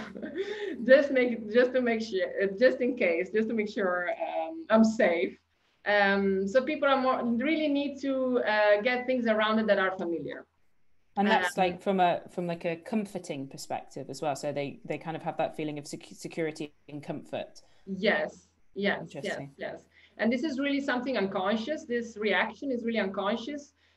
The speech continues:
Speaker 1: uh, but it's very ma-, it's very big. Um, so, for example, uh, another example of a meaning violation, uh, is what happens in nine eleven, right? So terroristic attacks.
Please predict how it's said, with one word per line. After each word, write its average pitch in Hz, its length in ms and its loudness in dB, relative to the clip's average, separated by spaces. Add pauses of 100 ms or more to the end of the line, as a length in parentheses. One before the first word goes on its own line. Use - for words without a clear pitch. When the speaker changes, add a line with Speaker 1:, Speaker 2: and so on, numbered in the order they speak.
(140)
Speaker 1:
uh, 202 320 6
but 214 160 4
it's 220 160 0
very 220 340 6
ma-, 196 420 4
it's 196 160 -2
very 233 380 4 (240)
big. 175 460 2 (480)
Um, 185 300 2
so, 226 180 0
for 226 140 -2
example, 233 640 0
uh, 214 340 2
another 226 280 2
example 233 500 -2
of 214 160 6
a 208 40 -2
meaning 233 340 0
violation, 208 880 2 (340)
uh, 208 420 6
is 214 180 0
what 220 140 4
happens 214 460 2
in 214 80 -4
nine 202 220 0
eleven, 208 480 0 (1000)
right? 208 380 0 (400)
So 190 720 2 (120)
terroristic 233 420 0
attacks. - 580 -6